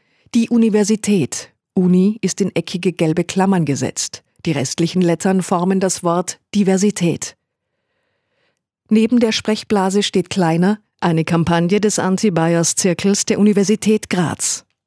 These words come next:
Diversität Punkt Uni minus Graz Punkt A T. In der oberen rechten Ecke, ähnlich einer Briefmarke, das rechteckige Logo der Universität Graz.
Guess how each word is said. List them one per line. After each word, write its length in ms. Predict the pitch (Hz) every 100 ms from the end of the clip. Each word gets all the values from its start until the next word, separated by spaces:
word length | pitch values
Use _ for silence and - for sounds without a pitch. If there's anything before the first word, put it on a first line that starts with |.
| -
Diversität 840 | 233 226 220 220 - 208 254 - - -
Punkt 320 | 214 185 -
Uni 440 | 208 208 208 220 -
minus 360 | 180 190 208 -
Graz 360 | 180 165 - -
Punkt 460 | 147 139 - -
A 180 | - 135
T. 340 | - 135 113 123 _ _ _ -
In 120 | 226
der 120 | 233
oberen 460 | 226 226 240 226 208
rechten 400 | 202 - - 214
Ecke, 400 | 196 - 226 247
ähnlich 360 | 175 170 160 151
einer 180 | 151 156
Briefmarke, 720 | 165 185 - 170 156 196 214 _ _
das 220 | - 214 208
rechteckige 560 | 220 - 208 220 226
Logo 460 | 202 202 190 190 156
der 200 | 160 131
Universität 680 | 160 147 147 156 151 147
Graz. 540 | - 143 107 - -